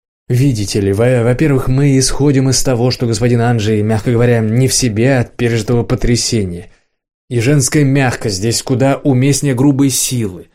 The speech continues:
Во-вторых, вернее, это во-первых и в единственных, внутрь модели ведет один лишь канал. По иронии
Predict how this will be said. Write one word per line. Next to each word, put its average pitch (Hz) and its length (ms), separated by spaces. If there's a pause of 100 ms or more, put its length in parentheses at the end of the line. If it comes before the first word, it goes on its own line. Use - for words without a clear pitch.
(720)
Во-вторых, 123 840 (1120)
вернее, 113 280
это 117 140
во-первых 117 640
и 104 40
в 98 60
единственных, 113 760 (240)
внутрь 123 340
модели 120 420
ведет 120 460
один 127 360
лишь 127 240
канал. 110 560 (1200)
По 123 120
иронии 139 680